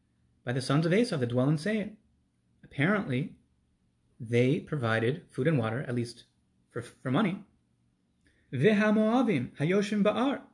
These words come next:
and the Moabites that dwelled in Ar. "Ad asher evor es hayarden," until I traverse the Jordan,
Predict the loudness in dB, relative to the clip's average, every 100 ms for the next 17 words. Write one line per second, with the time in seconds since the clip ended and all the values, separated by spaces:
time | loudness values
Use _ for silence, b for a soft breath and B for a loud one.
0 | -4 0 2 2 2 4 2 0 -4 -12
1 | _ _ _ _ -4 -2 0 2 2 2
2 | 2 0 -2 -6 _ _ _ _ _ _
3 | _ _ _ _ _ -2 0 0 0 2
4 | 2 0 -2 -2 2 2 4 2 0 0
5 | -4 -12 _ _ _ _ _ 0 2 2
6 | -2 -10 -6 2 4 4 2